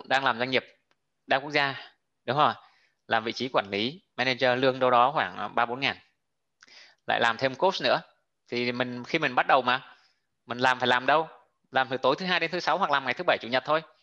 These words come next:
Thế là bắt đầu, và cái thời gian đầu làm á, mình phục vụ bốn năm khách hàng. Và thế là tối tăm mặt mày. Đấy, cái công việc vất vả quá, mà mới kiếm được có hai ba chục triệu từ coach à. Trong khi đi làm thuê lương tám chục triệu, trăm triệu, khỏe.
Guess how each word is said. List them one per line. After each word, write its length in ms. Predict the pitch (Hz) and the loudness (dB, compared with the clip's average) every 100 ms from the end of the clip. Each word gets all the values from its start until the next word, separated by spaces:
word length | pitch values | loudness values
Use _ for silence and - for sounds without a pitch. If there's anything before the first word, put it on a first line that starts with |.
| _ _ _ _ _ - | _ _ _ _ _ -2
Thế 80 | |
là 140 | 180 151 | 2 2
bắt 140 | 170 | 2
đầu, 280 | 165 135 127 | 4 4 2
và 260 | 120 123 120 | 0 0 0
cái 100 | - | 0
thời 300 | 156 131 135 | 0 -2 -2
gian 220 | 156 156 | -2 2
đầu 160 | 127 | 0
làm 240 | 123 123 123 | 2 0 -2
á, 100 | 180 _ _ _ _ _ | -6 _ _ _ _ _
mình 120 | 113 | -12
phục 200 | 127 117 | -8 -4
vụ 180 | 123 117 | -2 0
bốn 220 | 123 151 | 0 -2
năm 160 | 185 151 | -2 -4
khách 160 | 185 | -4
hàng. 260 | 170 120 113 - _ _ _ _ - | -2 -4 -4 -18 _ _ _ _ -2
Và 140 | 120 | 0
thế 120 | 156 | 0
là 120 | 165 143 | 0 2
tối 240 | 156 185 | 0 0
tăm 200 | 190 175 | -2 0
mặt 160 | 147 131 | -2 0
mày. 240 | 123 117 - _ _ _ _ - _ _ | -2 -2 -10 _ _ _ _ -20 _ _
Đấy, 240 | - 139 151 | -4 -2 -2
cái 240 | 156 143 | -2 -4
công 200 | - 165 | -2 -2
việc 180 | 160 139 - | 0 0 0
vất 120 | 190 | 0
vả 160 | 190 101 | 2 2
quá, 220 | 123 180 220 _ _ | 2 0 -4 _ _
mà 140 | 127 | -2
mới 120 | 139 160 | 0 0
kiếm 200 | 165 196 | -2 -2
được 120 | 165 | -4
có 60 | |
hai 120 | 165 170 | -4 0
ba 140 | 165 | -2
chục 160 | 139 - | -2 -4
triệu 140 | 123 | -4
từ 100 | 139 | -4
coach 220 | 127 208 208 | -4 -2 -2
à. 140 | 123 - _ _ | -6 -8 _ _
Trong 120 | 156 | -4
khi 200 | 170 165 | -2 -2
đi 80 | 160 | -2
làm 240 | 156 135 127 | 0 0 0
thuê 220 | 156 156 | 0 2
lương 240 | 160 156 | 0 -2
tám 180 | 143 165 | -2 -4
chục 140 | 180 | -4
triệu, 200 | 143 123 | -4 -4
trăm 200 | 127 156 147 | -2 -4 -2
triệu, 200 | 147 - - - _ _ | -4 -4 -12 -20 _ _
khỏe. 360 | 110 92 139 | -2 0 -2